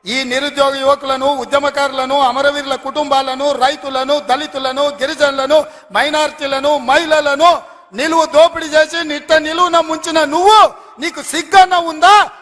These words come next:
మళ్ళీ పదవి కావాలని అడగడానికి? నీకు కొంచెమైనా రోషం ఉన్నదా అని నేను అడుగుతున్నా.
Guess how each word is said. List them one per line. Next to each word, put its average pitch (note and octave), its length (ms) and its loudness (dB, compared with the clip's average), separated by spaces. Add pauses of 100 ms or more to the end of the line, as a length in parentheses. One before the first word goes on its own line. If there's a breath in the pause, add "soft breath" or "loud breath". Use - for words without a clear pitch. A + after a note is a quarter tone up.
మళ్ళీ G#3+ 280 -2
పదవి D4 420 0
కావాలని C#4 540 2
అడగడానికి? E4+ 760 2 (540)
నీకు A#3 280 -10
కొంచెమైనా A#3+ 920 -4 (460)
రోషం C#4 380 0
ఉన్నదా B3 340 -4
అని A#3+ 120 -8
నేను G#3+ 220 -8
అడుగుతున్నా. G#3+ 460 -8